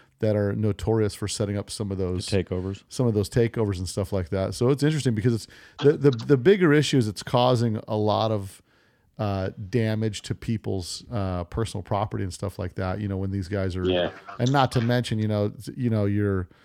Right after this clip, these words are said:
Speaker 1: uh, I mean, there's just been some, uh,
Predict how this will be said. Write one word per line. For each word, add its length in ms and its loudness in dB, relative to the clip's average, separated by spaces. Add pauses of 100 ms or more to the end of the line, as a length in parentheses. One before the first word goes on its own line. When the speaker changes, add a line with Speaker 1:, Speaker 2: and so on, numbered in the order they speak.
(480)
Speaker 1:
uh, 300 -2 (120)
I 160 -12
mean, 240 0
there's 160 2
just 160 -4
been 140 -6
some, 280 -8
uh, 120 -10